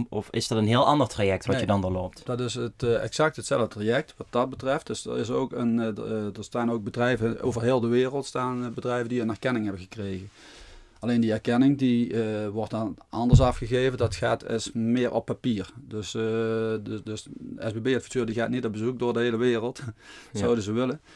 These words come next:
Speaker 2: Eh, maar die, dat is meer op papier en daar, vanuit daar krijgen ze dan vaak, eh, een erkenning.
Speaker 1: Ja.
Speaker 2: En, eh, nou, in dit geval ook weer sociaal werk. Eh,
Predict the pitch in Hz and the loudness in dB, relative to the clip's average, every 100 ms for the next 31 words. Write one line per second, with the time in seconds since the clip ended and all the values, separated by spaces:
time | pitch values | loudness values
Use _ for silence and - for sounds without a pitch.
0 | - - - 113 120 117 120 127 123 127 | -20 -20 -8 0 2 2 2 2 2 2
1 | 120 123 117 127 131 113 - - 139 143 | 2 2 2 4 2 2 -6 2 6 6
2 | 131 127 123 127 120 117 120 117 123 127 | 6 4 4 6 6 4 0 0 4 4
3 | 123 - 120 117 110 113 117 120 113 - | 4 2 2 2 0 -2 0 2 2 0
4 | 110 110 - 120 104 107 117 98 104 _ | -6 -6 -4 -4 -4 -4 -2 -2 -6 _
5 | _ _ - 101 - - - _ 107 107 | _ _ -4 -4 -4 -10 -20 _ -4 -2
6 | 107 107 107 101 107 120 120 131 135 - | 0 0 0 0 2 2 4 2 0 0
7 | 127 127 143 151 147 135 - 143 156 151 | 2 4 6 8 8 6 0 2 4 6
8 | 143 151 151 147 | 6 6 4 0